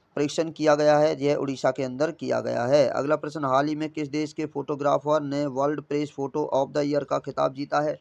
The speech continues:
तो यह वर्ल्ड प्रेस of फोटोग्राफर का अवार्ड जो जीता है, वह कनाडा के फोटोग्राफर ने जीता है। अगला प्रश्न, सेमीकंडक्टर मिशन का मार्गदर्शन करने वाली सलाहकार समिति के अध्यक्ष कौन हैं? तो इसके अध्यक्ष बने हैं अश्वनी वैष्णव।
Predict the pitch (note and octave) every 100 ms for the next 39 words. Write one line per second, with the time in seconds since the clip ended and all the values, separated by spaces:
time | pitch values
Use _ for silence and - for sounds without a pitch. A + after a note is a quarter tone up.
0 | - C#3 C#3+ D3 D3 _ - - _ C#3
1 | D#3 C#3+ D3+ D#3 D#3 D3 D3+ C#3 C#3+ C#3+
2 | C#3+ D3 C#3+ D3 - D3 D3+ C#3 C3+ C3+
3 | C3+ C#3+ D3 C3+ D3 - _ _ _ -
4 | C#3 C#3 C3+ C3 E3+ F#3 C#3 C3+ C3 B2+
5 | B2+ B2 B2 A#2+ A#2 A#2+ C#3 C3+ - B2+
6 | C#3+ D3 C3+ D#3 C#3 C#3 D3+ D3 C#3+ C#3+
7 | D3 D3 C#3+ C3+ D3 D3 C#3+ C#3 C#3 C3+
8 | C3+ D3 C#3+ C#3 D3 C#3 C#3 C#3+ C3+ C3+
9 | C#3 C3+ C3+ C#3 C3+ C#3 D3 C3+ B2+ C#3
10 | - - C#3 C#3+ C#3+ - _ _ _ _
11 | C#3 C3+ - C#3 C#3+ D3 C3+ C#3 D3 D#3+
12 | - - C3 C3+ B2 A#2 C3+ C#3+ G#2+